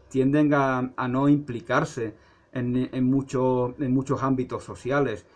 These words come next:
Entonces las personas inconscientes, que son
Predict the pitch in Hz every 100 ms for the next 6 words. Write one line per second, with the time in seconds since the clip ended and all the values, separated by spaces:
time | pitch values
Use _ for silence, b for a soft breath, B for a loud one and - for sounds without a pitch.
0 | b 113 104 127 160 147 127 113 - 139
1 | 156 139 127 - 113 90 135 160 143 117
2 | 104 b b b b b _ _ _ 117
3 | - 139 156 131 104